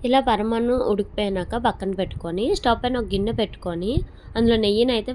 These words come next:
వేసుకోవాలి. నెయ్యి కొద్దిసేపు వేడెక్కాక అందులో సన్నగా కట్ చేసుకున్న కొబ్బరి ముక్కలు అలాగే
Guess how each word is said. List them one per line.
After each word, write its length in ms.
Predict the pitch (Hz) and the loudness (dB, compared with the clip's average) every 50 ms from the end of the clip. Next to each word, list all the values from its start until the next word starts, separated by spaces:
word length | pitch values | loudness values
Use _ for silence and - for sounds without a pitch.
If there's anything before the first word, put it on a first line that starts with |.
| 247 226 | -2 -2
వేసుకోవాలి. 720 | 196 180 - - - 175 165 160 156 156 160 170 202 254 339 381 - - - - - - - - | -2 -2 -4 -4 -2 -2 -2 -2 -4 -4 -4 -4 -4 -4 -4 -6 -10 -16 -18 -16 -16 -10 -2 2
నెయ్యి 200 | 254 269 294 302 - 262 | 4 4 4 4 4 2
కొద్దిసేపు 360 | 240 - - - 233 202 196 214 | 2 2 0 0 0 0 2 2
వేడెక్కాక 580 | 208 208 202 220 208 - - 196 185 175 - 190 208 262 - - - - - 208 | 2 4 2 2 0 0 0 0 0 -2 -2 -4 -2 -2 -2 -2 -2 -2 -2 -2
అందులో 280 | 208 220 214 208 233 277 277 | -2 0 0 2 0 0 2
సన్నగా 360 | - 220 208 208 220 247 269 269 | 0 0 0 2 2 2 0 0
కట్ 180 | 254 233 - - 226 | -2 -4 -4 -4 -4
చేసుకున్న 260 | 208 - - 220 220 214 - 196 | -4 -2 -2 -4 -2 -2 -2 -2
కొబ్బరి 240 | 180 190 196 202 208 196 | -2 -2 -2 -2 -2 -4
ముక్కలు 320 | 185 - 202 202 208 226 262 269 | -4 -4 -2 -2 -2 0 0 0
అలాగే 260 | 226 202 202 208 226 | 0 0 0 0 0